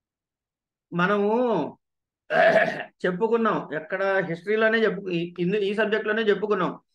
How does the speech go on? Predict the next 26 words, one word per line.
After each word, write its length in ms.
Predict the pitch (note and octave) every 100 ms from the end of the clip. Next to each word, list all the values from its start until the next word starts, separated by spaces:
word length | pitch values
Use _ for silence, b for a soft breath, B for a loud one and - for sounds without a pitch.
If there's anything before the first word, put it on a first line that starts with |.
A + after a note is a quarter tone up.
| _ _ _ _ _ -
కొన్ని 280 | G3+ A3 G#3+
కిలోమీటర్లు 760 | G#3 A3+ A#3+ B3 B3+ B3 A#3+ A#3+
దాటితే 360 | A3+ A3+ A3+
భాష 260 | A3 G#3 G#3+
మారిపోతూ 560 | G#3 G#3+ G#3+ G#3+ G#3
ఉంటుంది, 440 | G3+ F#3+ F3+ G3+ A3+
కొంతకాలం 720 | G#3 G3+ G3 F3+ F#3+ A3+ A#3+
దాటిపోతే 460 | A3+ G#3+ G#3 G3+ G#3
భాష 280 | E3+ F#3+ F#3+
మారిపోతూ 540 | F#3+ F#3+ F#3 F#3 F#3
ఉంటుంది, 540 | F3 F3 D#3 F#3 - _ _ _ _
కొన్ని, 280 | G3+ G#3+ G#3+
కొంత 280 | G3+ G3 G#3
పీరియడ్ 500 | G3+ F3 A3 A#3+ A#3
దాటితే 340 | A3 A3 A3
ఆ 320 | B3 A3 G3+ -
పద 160 | F3+ A#3+ -
ప్రయోగాలు, 640 | G3 G#3 A3+ A#3 G#3+ G#3+
ఆ 260 | A#3+ G#3 G3
సెంటెన్స్ 520 | F#3+ F#3 G#3+ A#3 A#3
స్ట్రక్చర్స్ 480 | - F#3+ F#3 A3+ G3+
కూడా 140 | G#3+
మారిపోతూ 420 | A3+ G3 G3+ F#3 F3+
ఉంటాయి. 240 | C#3+ - _ C5 - _ _ _ _ _ _ _ _ _ _ -
ఇది 220 | A#3+ B3 G#3 G#3+ A#3 - - _ _ _ _
ఆ 140 | -